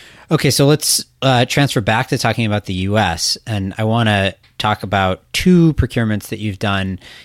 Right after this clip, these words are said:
in tandem, 'cause I think they present interesting contrasting examples of sort of how, uh, you are working with or not working with utilities as you go through this process of, of, of procuring renewable energy across all of your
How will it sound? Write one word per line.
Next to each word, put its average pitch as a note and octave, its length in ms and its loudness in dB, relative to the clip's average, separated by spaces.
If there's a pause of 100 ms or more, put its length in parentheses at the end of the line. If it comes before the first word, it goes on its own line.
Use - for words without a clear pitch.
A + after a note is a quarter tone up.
in G2+ 160 -6
tandem, G2 600 -2
'cause F#2+ 160 -8
I F#2 60 -4
think G2+ 180 -8
they F#2 180 -4 (220)
present F#2+ 320 -4
interesting G2 460 -8
contrasting F2+ 480 -6
examples F#2 680 -6
of F2+ 460 -6 (340)
sort C#3+ 200 2
of G#2+ 60 -4
how, B2+ 760 2 (320)
uh, G#2 340 0
you A2+ 300 -2
are G2 180 0
working C3+ 500 0
with B2+ 280 0
or F#2+ 100 -2
not G2 220 -2
working G#2 260 -6
with F#2+ 160 -6
utilities F2 640 -4
as E2+ 160 -8
you E2+ 100 -8
go E2+ 160 -8
through - 200 -10
this E2 160 -10
process - 520 -10
of, E2 320 -12
of, F2+ 140 -18 (200)
of - 120 -18
procuring F2 400 -10
renewable E2+ 320 -10
energy E2+ 520 -10
across - 440 -10
all E2+ 160 -8
of E2+ 100 -12
your E2 300 -8